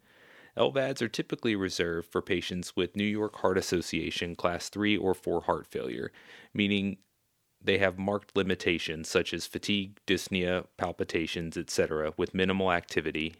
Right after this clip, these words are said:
and may also have symptoms at rest. So these are sick patients. Contraindications, both relative and absolute to L vad placement, include things like active infection, liver disease, and coagulopathy, severe renal disease,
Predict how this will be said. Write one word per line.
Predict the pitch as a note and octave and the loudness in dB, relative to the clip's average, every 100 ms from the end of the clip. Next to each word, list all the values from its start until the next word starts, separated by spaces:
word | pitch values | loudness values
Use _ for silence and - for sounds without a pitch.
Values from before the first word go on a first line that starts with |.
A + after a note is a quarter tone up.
| - | -4
and | G2+ | 0
may | G#2+ G2+ | 2 2
also | F#2+ - F2 | 0 0 0
have | E2+ - | 2 -2
symptoms | - D#2+ E2 D#2 | -4 -4 -6 -4
at | D#2 | -4
rest. | E2 A1 - - - | -4 -4 -6 -10 -14
So | - - | -8 -2
these | G#2 G2+ | -2 0
are | F#2+ | -2
sick | - E2+ - | 0 0 -2
patients. | - - - - - - - - - - - | -8 -6 -10 -12 -16 -18 -20 -20 -20 -20 -2
Contraindications, | A#2+ C#3+ D#3 A#2+ - A#2 - F2 F2 - - | 0 2 2 2 4 2 2 -4 -6 -8 0
both | G2 G2 - | 4 4 4
relative | G2+ G#2+ G2+ | 4 4 2
and | F#2 G2 | 0 -2
absolute | F#2+ F#2+ - F2+ E2+ - | -2 -2 -2 0 -2 -2
to | E2+ F#2 | -4 -2
L | E2+ | 0
vad | E2 D#2+ - | 0 -4 -4
placement, | E2 - F2 E2 - | -4 -4 -6 -8 -6
include | - F#2 B2 A2+ | -8 -2 -2 0
things | F#2+ F2 E2+ | 0 -2 -2
like | F2 - | -4 -4
active | D#2+ - E2+ | -6 -6 -6
infection, | D#2+ D#2 F2 - - - - - - - | -2 2 2 0 -8 -10 -14 -20 -20 -2
liver | E2 E2+ E2+ | 2 2 2
disease, | E2 E2+ D#2+ - - - - | 0 -2 -4 -4 -8 -12 -10
and | F2 | -8
coagulopathy, | F#2+ E2+ F2 F2 F2 E2 - G2 G2 A#2+ A#2 _ - | 0 2 2 2 2 0 -4 -4 -4 -4 -8 _ -14
severe | - F2 E2+ E2 | -10 -4 -2 -2
renal | D#2 F2+ F#2+ | -2 -2 -2
disease, | F#2 F2+ F#2 G2+ A#2+ - | -2 -2 -4 -4 -8 -12